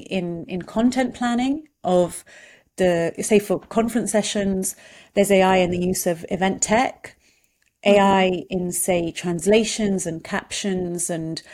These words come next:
Speaker 1: these sorts of things for content, whether it's live or whether it's post-event recordings. There's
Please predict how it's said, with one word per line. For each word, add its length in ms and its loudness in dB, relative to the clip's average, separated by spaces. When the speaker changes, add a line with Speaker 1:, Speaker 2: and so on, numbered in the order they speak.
Speaker 1:
these 160 4
sorts 200 -2
of 80 -2
things 360 -2
for 260 0
content, 540 -2
whether 240 -2
it's 180 -4
live 400 2
or 140 -4
whether 200 -2
it's 440 -4
post-event 720 -4
recordings. 800 2
There's 420 6